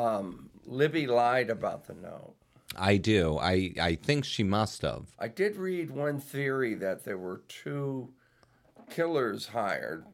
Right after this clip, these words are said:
Speaker 2: Yeah.
Speaker 1: Right. Again, there's so many of these. Um, and, and they had the note. One of them had a note for her, followed
Speaker 2: Mm.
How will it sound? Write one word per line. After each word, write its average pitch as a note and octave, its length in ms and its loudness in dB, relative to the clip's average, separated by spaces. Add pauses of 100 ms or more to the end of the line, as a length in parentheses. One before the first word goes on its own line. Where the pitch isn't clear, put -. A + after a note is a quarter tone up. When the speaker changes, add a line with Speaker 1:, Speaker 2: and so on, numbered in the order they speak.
(160)
Speaker 2:
Yeah. D#2+ 260 0
Speaker 1:
Right. G2+ 180 -2
Again, A2 440 -2
there's A#2 160 -8
so D3 220 -4
many A2 240 -2
of D2+ 100 -6
these. - 500 -10
Um, G#2+ 340 -2 (380)
and, A2+ 240 -4 (420)
and A2+ 340 -2
they F3 380 8
had D3 260 4
the A2+ 100 0
note. G2 500 -2
One A#2+ 220 -2
of A#2+ 80 -4
them A#2+ 160 -4
had A#2 200 0
a G#2+ 60 -2
note A2 380 0
for - 240 -4
her, G2 320 0
followed C3+ 720 4
Speaker 2:
Mm. G2+ 40 -10